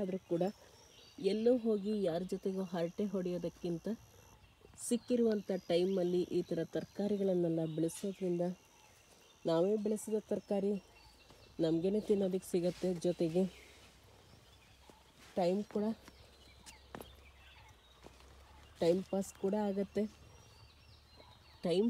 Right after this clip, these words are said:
ಪಾಸ್ ಆಗತ್ತೆ ಅನ್ನೋದಕ್ಕಿಂತ ಹೆಚ್ಚಿನದು ಸಂತೋಷ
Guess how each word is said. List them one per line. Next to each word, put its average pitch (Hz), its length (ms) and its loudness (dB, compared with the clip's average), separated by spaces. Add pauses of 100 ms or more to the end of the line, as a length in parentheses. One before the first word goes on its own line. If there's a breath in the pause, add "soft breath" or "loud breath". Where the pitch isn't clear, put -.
ಪಾಸ್ 240 240 -2 (100)
ಆಗತ್ತೆ 214 380 -2 (220)
ಅನ್ನೋದಕ್ಕಿಂತ 202 800 -2 (1160)
ಹೆಚ್ಚಿನದು 214 960 -2 (320)
ಸಂತೋಷ 196 420 2